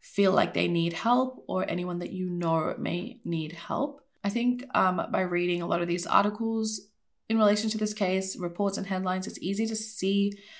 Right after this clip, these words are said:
how they painted Simon to be a horrible man. And I'm not saying he's not, but installing the spyware and malware and all that alone was creepy. But it also shows you that he was an extremely insecure man.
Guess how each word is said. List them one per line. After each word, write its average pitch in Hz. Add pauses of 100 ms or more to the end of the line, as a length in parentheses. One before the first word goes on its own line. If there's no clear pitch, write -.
(140)
how 180
they 185
painted 190
Simon 175
to -
be 160
a -
horrible 190
man. 220
And 226
I'm 208
not 220
saying 185
he's 165
not, 175 (100)
but 175 (600)
installing 226
the 220
spyware 160
and -
malware 156
and -
all 160
that 147 (100)
alone 156
was 160
creepy. 220
But 196
it 208
also 214
shows 190
you 185
that -
he 196
was 202
an 202
extremely 196
insecure 175
man. -